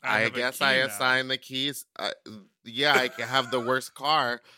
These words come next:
Speaker 2: but I've never driven. Ooh." It was just like, "What is happening? Like, let's just leave this out."
Speaker 1: So we,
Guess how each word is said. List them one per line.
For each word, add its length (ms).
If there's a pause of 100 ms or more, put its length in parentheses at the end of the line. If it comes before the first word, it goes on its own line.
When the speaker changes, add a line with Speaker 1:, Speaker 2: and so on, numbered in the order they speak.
(220)
Speaker 2:
but 160
I've 260
never 300
driven. 720
Ooh." 440
It 140
was 80
just 160
like, 160
"What 160
is 100
happening? 540
Like, 240 (260)
let's 200
just 200
leave 200
this 160
out." 380 (300)
Speaker 1:
So 220
we, 160